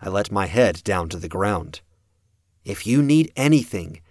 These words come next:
no matter how minor, stupid, or hard to get, ask. I'll figure it out," she said. "Just stick around," I muttered. "I can do that." A burst of gratitude,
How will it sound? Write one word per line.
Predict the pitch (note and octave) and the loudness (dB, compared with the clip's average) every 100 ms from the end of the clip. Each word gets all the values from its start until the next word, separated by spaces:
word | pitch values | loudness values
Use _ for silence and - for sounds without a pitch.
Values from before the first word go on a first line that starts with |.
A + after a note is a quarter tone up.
| _ _ - | _ _ -6
no | A#2+ | -2
matter | F3 B3+ | 0 0
how | G#2+ A#2 A#2+ | 0 2 0
minor, | A2 G#2 A#2 C#3 D#3 - | 2 0 2 2 -2 -6
stupid, | - - C3 C3+ D#3 | -12 -6 -4 0 0
or | B2 G#2 | 0 -2
hard | C3+ C#3 | 0 0
to | A#2 | 0
get, | G2+ A2+ D#3 - _ _ _ _ _ _ - | 0 0 0 -6 _ _ _ _ _ _ -4
ask. | E3 F#2 - - - _ _ _ _ _ | 0 0 -4 -8 -10 _ _ _ _ _
I'll | G2 B2 D#3 | -2 0 -2
figure | - E3 B2+ G#2 | 2 2 2 -2
it | F#2+ | 0
out," | A2+ A#2 - - _ _ | 0 -2 -8 -20 _ _
she | - F#2 | -10 -8
said. | D#2+ - E2 F2 - _ _ _ _ _ _ _ _ _ _ | -6 -8 -8 -10 -14 _ _ _ _ _ _ _ _ _ _
"Just | - G#2+ G2+ - - _ - | -6 -4 -4 -6 -16 _ -10
stick | - B2 A2+ | -4 -2 0
around," | G2 G2 G2+ E2 D2+ - _ _ | 0 0 -2 -4 -8 -14 _ _
I | F2 E2 | -10 -6
muttered. | D#2+ D#2+ - - _ _ _ _ _ _ _ _ - | -6 -6 -8 -10 _ _ _ _ _ _ _ _ -6
"I | B2 | -6
can | - D#3+ | 0 2
do | D3 C#3 | 6 4
that." | G2 E2 - - _ _ _ _ _ _ _ _ | 4 -8 -12 -20 _ _ _ _ _ _ _ _
A | F#2 | -12
burst | D#2+ G#2 F2 - | -2 -2 -2 -6
of | F2+ D#2+ | -10 -4
gratitude, | G2+ A2 E2+ - D2+ - | 0 0 -2 -6 -12 -14